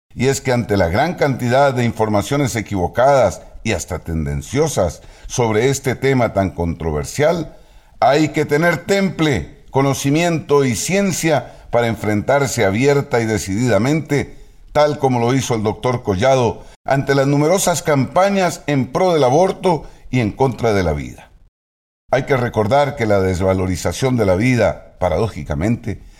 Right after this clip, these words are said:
se produce en algunos cursos universitarios, en clínicas de gran nivel, por lo cual, desde la calle y desde el debate político, es necesario volver a colocar en primera fila la defensa de la vida, tal como con su ejemplo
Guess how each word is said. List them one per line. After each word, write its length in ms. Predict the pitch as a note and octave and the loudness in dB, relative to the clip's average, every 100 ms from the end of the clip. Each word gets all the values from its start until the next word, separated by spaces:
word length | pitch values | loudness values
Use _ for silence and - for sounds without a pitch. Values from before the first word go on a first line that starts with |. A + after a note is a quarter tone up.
| - - | -20 -8
se 140 | - | -6
produce 480 | E2+ F#2+ C3 C3 B2+ | -2 0 0 0 0
en 80 | A#2 | 0
algunos 440 | G2+ A2 C3+ A#2 | 0 0 0 -2
cursos 460 | - C#3+ C3 A#2+ G#2+ | -2 -2 -2 -4 -4
universitarios, 1040 | G2+ F#2+ F2 - D#2+ B2+ C#3+ D3+ D3 - _ _ - | -2 -2 -2 -6 -2 2 2 2 -4 -10 _ _ -6
en 220 | A#2+ B2 | -2 -2
clínicas 580 | - C3+ C#3 C#3 A#2+ A2 | 0 2 2 2 0 0
de 100 | G#2 | 0
gran 240 | G2+ A#2 G#2 | 0 2 0
nivel, 500 | E2 G#2 D3+ D#3 - - _ - | 2 2 0 -4 -10 -20 _ -4
por 160 | D#3+ | 0
lo 160 | D#3+ D#3 | 0 2
cual, 460 | G#3+ G#3+ G3+ C#3 - | 2 4 2 -4 -4
desde 260 | C3+ B2+ | -2 2
la 140 | C#3 - | 2 2
calle 540 | F3 E3+ D3+ D#3+ D#3 | 2 2 2 0 0
y 60 | D3+ | 2
desde 260 | D3 C#3+ | 2 2
el 80 | C#3 | 2
debate 380 | C3+ D3 D#3+ D3 | 4 4 4 0
político, 760 | C#3 B2 F3 D3 E3 D3+ C3 - - - _ | -2 0 0 -2 -4 -2 -2 -4 -20 -20 _
es 140 | - C#3+ | -4 0
necesario 600 | D3 C3+ C3+ D3 D3 C#3+ | 0 -2 -2 0 2 2
volver 360 | C3 B2 D3+ | 2 2 2
a 100 | D3+ | 2
colocar 480 | C3+ C3 B2 D3+ D3+ | 2 0 2 2 4
en 180 | D3 B2+ | 2 0
primera 380 | C3+ C#3 E3+ D#3 | 0 2 2 0
fila 720 | - F#3+ F3+ C#3+ - - - | -2 0 2 0 -4 -18 -8
la 240 | C3 C3+ | 0 2
defensa 720 | A#2+ A#2 - F3 F#3+ F3+ - E3 | 2 0 -2 -2 0 0 2 4
de 120 | C#3+ | 4
la 100 | A2+ | 2
vida, 800 | A#2+ F3 F#3 D#3 - - - - | 2 2 2 2 -2 -12 -20 -2
tal 320 | D#3+ D#3+ D#3 | 2 2 0
como 300 | - C3 B2 | 0 2 0
con 160 | - A#2 | 0 -2
su 160 | - | -2
ejemplo 840 | G#2 - D#3+ D3+ C3 A2+ - - | -4 0 0 0 0 0 -2 -10